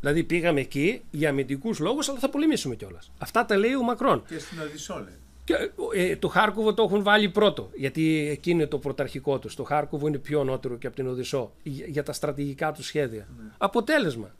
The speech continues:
Speaker 1: Γιατί είναι, είναι, είναι, εξηγείται γιατί. Εδώ, λοιπόν, τι γίνεται τώρα; Ο Μακρόν, λοιπόν, στο ερώτημα που μας, που έ-, που έβαλες, είναι,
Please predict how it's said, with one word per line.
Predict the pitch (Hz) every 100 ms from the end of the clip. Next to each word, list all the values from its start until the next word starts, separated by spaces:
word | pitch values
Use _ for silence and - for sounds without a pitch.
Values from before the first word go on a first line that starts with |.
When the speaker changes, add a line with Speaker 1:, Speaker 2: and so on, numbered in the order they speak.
| - -
Speaker 1:
Γιατί | 143 143
είναι, | 156 151 - - - -
είναι, | - 175 - - - -
είναι, | 180 170 165 -
εξηγείται | 135 - 156 156 120
γιατί. | 110 - - - - - - - -
Εδώ, | 175 262
λοιπόν, | 254 180 254
τι | 240
γίνεται | 233 240 175
τώρα; | 135 120 98 - - - - -
Ο | 165
Μακρόν, | 165 151 - 156 160 170 175
λοιπόν, | 170 - 156 165
στο | 160 156
ερώτημα | 160 160 151 160
που | 151
μας, | 156 - 147 143 - 139
που | 139
έ-, | 139 143 135
που | 139
έβαλες, | 139 139 156 143
είναι, | 196 175 113